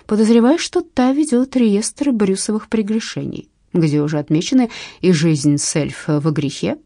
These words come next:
и потакание эльфиным сумасбродством насчёт того, что в музыке можно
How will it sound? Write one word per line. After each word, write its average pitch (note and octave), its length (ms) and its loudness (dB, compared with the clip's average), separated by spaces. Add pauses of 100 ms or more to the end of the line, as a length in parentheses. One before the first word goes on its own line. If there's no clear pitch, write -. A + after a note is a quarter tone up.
(300)
и - 60 -2
потакание D3+ 560 -2
эльфиным D3 400 -2
сумасбродством D#3 920 -4 (300)
насчёт A3 460 0
того, G#3+ 240 0
что C4+ 240 -4
в F3 60 -2
музыке F#3 320 -2
можно E3 360 0